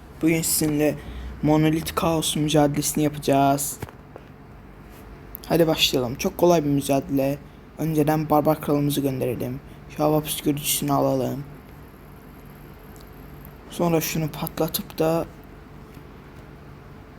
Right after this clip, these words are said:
yöneltelim şu tarafa. Barbar Kral çekil şu tarafa. Ya da ilk önce şunları alalım. Sonra çekeriz zaten.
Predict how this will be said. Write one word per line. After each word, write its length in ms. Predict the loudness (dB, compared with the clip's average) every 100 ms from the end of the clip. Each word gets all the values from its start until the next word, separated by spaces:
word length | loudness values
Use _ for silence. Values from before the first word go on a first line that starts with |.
| 0
yöneltelim 580 | 4 4 4 2 0 0
şu 100 | -2
tarafa. 500 | -2 -2 0 0 0 -4 -16 -20 -20 -20 -20 -20 -20 -20 -20 -20 -20 -20 -18 -18 -16 -18 -16 -16 -16 -18 -18 -18 -18 -18 -18 -18 -20 -18 -18 -18 -18 -16 -18 -8 0
Barbar 340 | 2 2 2
Kral 200 | -2 -2
çekil 320 | -2 -4 -4
şu 160 | -4 -2
tarafa. 420 | -4 -4 -6 -6 -8 -16 -18 -18 -18 -18 -18 -18 -18 -10 -2
Ya 120 | 0
da 120 | 0 -2 0
ilk 220 | 0 0
önce 220 | 0 -2
şunları 460 | -2 -2 0 2 2
alalım. 520 | 2 2 2 0 -4 -10 -18 -18 -20 -20 -20 -20 -20 -20 -18 -18 -18 -12
Sonra 260 | -4 0 0
çekeriz 480 | 2 2 2 0 -2
zaten. 480 | -6 -8 -8 -10